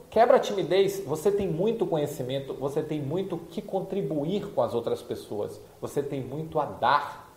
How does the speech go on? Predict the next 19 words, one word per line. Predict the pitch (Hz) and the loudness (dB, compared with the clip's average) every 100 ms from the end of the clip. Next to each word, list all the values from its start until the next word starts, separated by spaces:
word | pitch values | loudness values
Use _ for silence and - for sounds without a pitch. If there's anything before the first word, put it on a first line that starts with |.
| - | -2
às | 113 120 | 0 0
outras | 120 120 | -2 -4
pessoas. | - 113 - 107 104 101 | -4 -8 -6 -6 -6 -6
Comece | - 143 165 170 | -6 -2 -2 -2
a | |
construir | 170 156 151 151 | -4 -4 -4 -4
sua | - 135 | 2 2
marca | 139 143 - | 4 -2 -2
a | 143 | -2
partir | 131 - - | -4 -6 0
daí, | 196 151 110 - | 4 4 4 -4
porque | - - 127 127 | -8 -2 -2 -2
você | 123 - | -6 -4
vai | 131 123 | 0 2
ver | 131 135 - - - | 2 -2 -2 -10 2
como | 185 202 | 2 4
isso | 190 - | 0 0
vai | 135 143 147 | 2 4 4
trazer | 147 131 113 139 | 2 2 2 -4